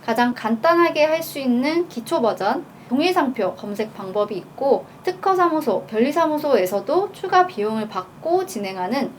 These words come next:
유사 상표 검색까지 혼자 쉽게 하는 방법 알려드리겠습니다.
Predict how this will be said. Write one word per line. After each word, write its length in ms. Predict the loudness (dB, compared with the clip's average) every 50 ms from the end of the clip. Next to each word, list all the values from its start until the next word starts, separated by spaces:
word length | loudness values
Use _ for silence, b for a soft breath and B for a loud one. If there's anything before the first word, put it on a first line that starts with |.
| B B B -14 -8
유사 280 | -4 0 4 4 4
상표 480 | 4 2 0 -2 -4 -4 -4 -4 -4 -4
검색까지 880 | -6 -8 -8 -6 -4 -6 -6 -6 -6 -6 -6 -6 -4 -2 -2 -2 -2 -4 -10 -18 -12 -6
혼자 420 | -4 -2 0 0 2 2 2 2 2
쉽게 380 | -2 -6 -12 -12 -4 0 2
하는 360 | 4 4 2 0 -2 -6 -8 -12
방법 420 | -10 -10 -6 -2 0 0 0 0
알려드리겠습니다. 1200 | -2 -4 -4 -6 -6 -8 -8 -10 -8 -8 -8 -8 -8 -10 -12 -12 -10 -10 -12 -12 -12 -16 -20 B